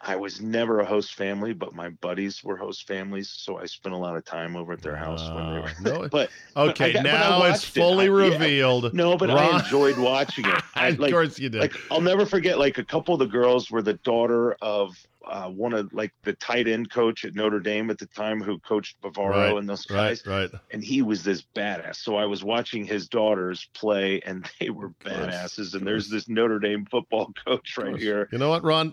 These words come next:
Speaker 2: We now know. One of your first crushes was on a softball player.
Speaker 1: Totally.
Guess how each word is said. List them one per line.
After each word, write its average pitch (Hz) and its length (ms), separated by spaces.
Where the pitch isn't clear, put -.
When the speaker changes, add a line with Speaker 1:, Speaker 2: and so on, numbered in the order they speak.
Speaker 2:
We 127 140
now 127 220
know. 107 300
One 107 160
of 107 40
your 107 100
first - 480
crushes 101 680
was 90 180
on 92 160
a 90 40
softball 80 560
player. 69 340
Speaker 1:
Totally. 117 480